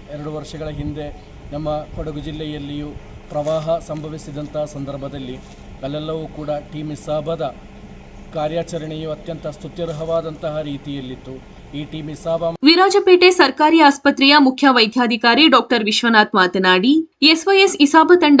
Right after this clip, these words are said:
Speaker 2: ನಡೆಸುತ್ತಿರುವ ಸಮಾಜಮುಖಿ ಸೇವೆ ನಿರಂತರವಾಗಿರಲಿ. ಕಷ್ಟದಲ್ಲಿರುವವರಿಗೆ ಸಹಾಯ ಮಾಡುವುದು ದೊಡ್ಡ ಗುಣವಾಗಿದೆ. ಸ್ವಾತಂತ್ರ್ಯ ದಿನದಂದು ಇಲ್ಲಿನ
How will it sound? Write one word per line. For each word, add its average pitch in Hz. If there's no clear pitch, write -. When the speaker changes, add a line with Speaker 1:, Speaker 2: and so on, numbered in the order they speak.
Speaker 2:
ನಡೆಸುತ್ತಿರುವ 247
ಸಮಾಜಮುಖಿ 240
ಸೇವೆ 240
ನಿರಂತರವಾಗಿರಲಿ. 196
ಕಷ್ಟದಲ್ಲಿರುವವರಿಗೆ 330
ಸಹಾಯ 277
ಮಾಡುವುದು 320
ದೊಡ್ಡ 262
ಗುಣವಾಗಿದೆ. 196
ಸ್ವಾತಂತ್ರ್ಯ 320
ದಿನದಂದು 269
ಇಲ್ಲಿನ 302